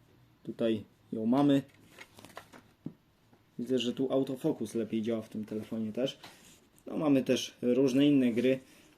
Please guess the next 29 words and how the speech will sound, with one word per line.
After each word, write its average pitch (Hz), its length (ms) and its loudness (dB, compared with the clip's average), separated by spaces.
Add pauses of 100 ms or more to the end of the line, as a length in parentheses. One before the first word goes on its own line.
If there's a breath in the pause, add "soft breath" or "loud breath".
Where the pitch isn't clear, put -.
(140)
e, - 40 -6 (760)
więc 120 460 -6 (1120)
taki 120 240 -8
po 117 120 -8
prostu 120 320 -4
przewodnik, 120 560 -4 (540 soft breath)
e, 113 160 -6
po 123 180 -6
tym, 117 240 -4
co 120 400 -4 (280)
jest 117 440 -4
obecnie 120 420 -4
w - 40 -16
sprzedaży. 131 500 -2
Mamy 127 240 2
też - 300 -6 (380 loud breath)
całą 123 300 0
stronę 123 480 0
poświęconą, 120 760 -2
e, 113 340 -2
grze 110 280 -4
Need 139 180 2
for 135 200 2
Speed 127 340 -2
Most 156 240 2
Wanted, 156 440 -2 (140)
czyli 113 300 -6 (520 soft breath)
tej, 120 220 0
którą 120 340 0